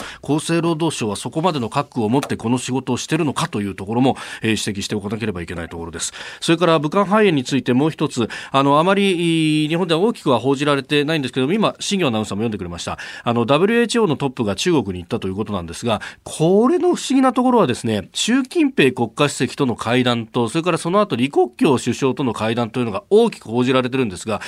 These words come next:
ダブリューエイチオーはどちらかというと実務をやるところですから、本来であれば衛生当局との会談がもっと大きく報じられるべきなのに、これあまりにこのトップの人が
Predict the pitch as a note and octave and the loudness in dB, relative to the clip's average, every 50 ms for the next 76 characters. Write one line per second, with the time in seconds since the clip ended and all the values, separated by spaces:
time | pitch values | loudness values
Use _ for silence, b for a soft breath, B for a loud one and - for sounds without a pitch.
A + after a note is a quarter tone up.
0 | B B B B B - D3 D#3 F3+ G#3 A3 B3 C#4 D4 D4 D4 D#4+ D#4+ D#4+ D4+ | B B B B B 4 6 6 6 6 4 2 2 2 2 2 2 2 2 0
1 | - - C4 B3 G3+ B2 A2 G#2+ - B3+ C#4+ - F#4 D4 G3 - C#3+ B2+ B2 C#3+ | 2 2 2 4 4 2 4 2 2 2 4 2 2 2 2 2 0 0 0 0
2 | C3+ B2+ B2+ A#2 G#2+ G#2 B2+ E3+ G3+ - - G4 E4 D4 A3+ A2+ G#2 G2+ G2 - | -2 0 -2 -4 -4 -2 -4 -4 -4 0 2 4 4 6 4 4 4 2 0 2
3 | G#2+ A2 G#2 G2 F2+ F2 - - F#2+ F2 F#2 G2+ G2 B B B B - - C4+ | 2 2 2 0 -2 -4 -6 -8 -6 -4 -2 -2 -2 B B B B -6 -2 0
4 | D#4 D#4+ F#4+ E4 A#3 E3 A#2 G2+ G#2+ A2 A2+ G#2+ F#2+ E2+ A2 A2+ A2 G2+ B B | 2 2 4 2 4 2 2 2 2 2 2 2 0 2 2 2 2 2 B B
5 | B - C3+ F#3+ B3+ D4 B3+ - D4+ D#4 D#4 D#4 D#4+ D#4 C#4+ - A#3 - - - | B 4 4 4 4 4 2 2 0 0 2 2 2 2 4 2 0 0 0 0
6 | D3+ B2+ A#2 - B2+ C3+ C#3 D3+ D3 C#3+ C3 B2 C#3 A3 A#3+ - - - - F3+ | 0 0 0 2 2 2 4 2 2 2 4 4 4 2 2 2 -2 -2 2 4
7 | G#3+ G#3+ G3+ - - - - - C#3+ D#3+ D#3 F3 F3 E3+ D#3 D#3 C#3+ D#3+ D#3 - | 2 2 2 0 -8 -10 -2 0 2 2 4 2 2 2 2 0 0 0 -2 -2
8 | - G2 F#2 F2 E2+ G2 G2+ F#2+ B B B - - D#3 F3 - - - D#3+ F#3 | -4 -6 -6 -6 -6 -6 -6 -6 B B B -2 2 2 2 4 4 2 2 4
9 | A3+ C#4 D4 D#4+ C#4 A3 C3 - - C#3+ C#3+ C3+ - G3 G3+ G3 _ - A#2 G#2 | 4 4 4 4 4 4 2 2 2 2 2 2 0 -2 -4 -2 _ -2 -2 -2
10 | G2 - - G#2 F#2+ G2+ G2 F2+ | -2 -2 -4 -2 -2 0 -2 -2